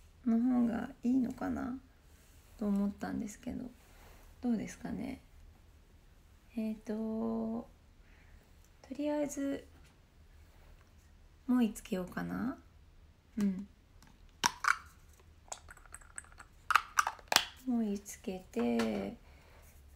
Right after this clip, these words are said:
そうなんですよね。なんとなくそのままの方がいいのかなと思ったりも。そう。たんですけど、どう思いますかね？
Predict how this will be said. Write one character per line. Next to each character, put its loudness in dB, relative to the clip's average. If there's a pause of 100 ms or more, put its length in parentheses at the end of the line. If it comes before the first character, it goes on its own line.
(120)
そ 0
う 2
な 0
ん -4
で -4
す -10
よ -2
ね。 -2
な 0
ん 2
と -4
な 4
く -10
そ -4
の 4
ま 4
ま 4
の 4
方 2
が 0
い 4
い 4
の 2
か -4
な 2
と -4
思 -4
っ -8
た -8
り -6
も。 -6 (4000)
そ -6
う。 -8 (800)
た -2
ん -2
で -4
す -12
け -6
ど、 -2 (2250)
ど 4
う 6
思 4
い -6
ま -6
す -14
か -10
ね？ -8